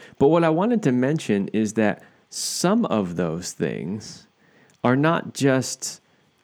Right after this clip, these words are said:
us saying, "Hey, this is what we think works." And so, um,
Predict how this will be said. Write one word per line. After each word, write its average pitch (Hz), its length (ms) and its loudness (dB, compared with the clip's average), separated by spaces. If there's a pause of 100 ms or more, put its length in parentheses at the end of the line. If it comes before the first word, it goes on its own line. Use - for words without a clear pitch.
us 131 280 2
saying, 107 640 0
"Hey, 117 480 2
this 107 220 0
is 101 120 -4
what 98 180 0
we 104 160 2
think 95 380 -4
works." 90 460 -2
And 107 100 -4
so, 131 280 0 (500)
um, 113 380 2